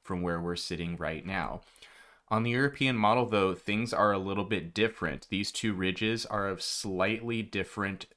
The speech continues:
intensities, and this little piece right here is also a little bit weaker on the European model. So going forward, it does not stay near Georgia. Rather, it kicks out a little bit farther to the east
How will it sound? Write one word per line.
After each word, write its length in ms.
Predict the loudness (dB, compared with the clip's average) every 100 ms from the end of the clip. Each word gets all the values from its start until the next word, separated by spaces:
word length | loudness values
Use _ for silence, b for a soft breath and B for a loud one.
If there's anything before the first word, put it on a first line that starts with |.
| _
intensities, 880 | -6 -6 -4 -4 -2 -2 -2 -4 -8 -14 b -10
and 300 | -4 -4 -4
this 360 | -4 -4 -2 -2
little 160 | -2
piece 400 | -4 -4 -2 -2
right 200 | -2 -2
here 440 | -2 0 2 0 -2
is 120 | 0
also 280 | 0 0 -2
a 60 |
little 220 | -2 -2 -2
bit 180 | -4
weaker 460 | -4 -6 -4 -4 -4
on 180 | -4 -4
the 60 |
European 580 | -2 -2 -4 -4 -4 -4
model. 340 | -2 -2 -4 -6
So 160 | -6 -4
going 320 | 0 0 -2
forward, 640 | -2 2 2 2 0 -4 -6
it 280 | -4 -4 -2
does 240 | -2 -2
not 280 | 2 2 2
stay 400 | -2 -2 0 0
near 260 | 0 -2 -2
Georgia. 560 | -2 -2 -2 -6 -10 -4
Rather, 400 | 0 2 2 -2
it 160 | -4 _
kicks 400 | -10 -6 -4 0
out 300 | 4 4 4 -2
a 60 |
little 240 | -4 -2 -4
bit 120 | -6
farther 540 | -4 4 4 4 0
to 140 | -4 -6
the 200 | -6 -4
east 400 | -2 -2 -6